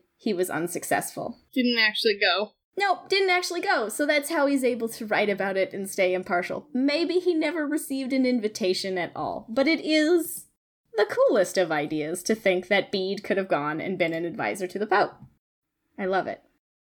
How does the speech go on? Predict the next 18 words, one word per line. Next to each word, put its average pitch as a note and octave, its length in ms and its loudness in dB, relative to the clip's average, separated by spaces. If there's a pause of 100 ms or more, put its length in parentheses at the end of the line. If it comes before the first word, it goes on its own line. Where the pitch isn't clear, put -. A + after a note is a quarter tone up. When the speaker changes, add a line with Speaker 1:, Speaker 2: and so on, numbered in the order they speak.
(520)
Speaker 1:
But C#4 120 -2
none C#4 240 4 (220)
of C4+ 80 -2
which - 460 -4 (260)
that A3 140 0
we C4+ 100 2
have C#4+ 140 0
talked B3 240 -2
about G#3 240 -2
so G3+ 180 -2
far F3+ 540 -4 (580)
is G#3+ 560 0 (340)
what A#3+ 640 -2 (100)
Sergius G3+ 640 2
is G3+ 220 -2
going G3 240 2
to G3+ 100 -10
be E3+ 540 0